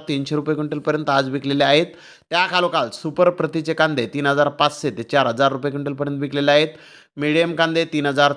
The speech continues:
तीनशे ते तीन हजार सहाशे रुपये क्विंटलपर्यंत नवीन कांदे आज पुणे गुलटेकडे ते विकलेले आहेत. तर मित्रांनो,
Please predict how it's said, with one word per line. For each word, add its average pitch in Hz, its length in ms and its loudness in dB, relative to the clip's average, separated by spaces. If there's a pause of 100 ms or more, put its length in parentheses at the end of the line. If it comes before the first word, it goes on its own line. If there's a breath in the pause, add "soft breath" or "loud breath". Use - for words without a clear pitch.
(100)
तीनशे 160 360 -4
ते 120 220 -8
तीन 143 120 0
हजार 143 280 4
सहाशे 123 480 0
रुपये 147 240 -2
क्विंटलपर्यंत 151 540 -4
नवीन 139 340 0
कांदे 139 440 -2 (320)
आज 120 240 -6
पुणे 127 260 -10
गुलटेकडे 117 420 -8
ते 135 180 -2 (500 soft breath)
विकलेले 110 420 -6
आहेत. 78 180 -12
तर 110 80 -12
मित्रांनो, 165 400 0